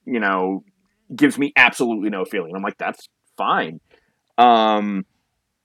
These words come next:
like, you do whatever works for you, and I don't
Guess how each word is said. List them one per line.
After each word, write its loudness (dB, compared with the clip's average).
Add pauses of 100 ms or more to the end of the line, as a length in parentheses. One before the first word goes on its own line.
(260)
like, -4
you -2
do 0
whatever 0
works -2
for -2
you, -2
and -10
I -12
don't -10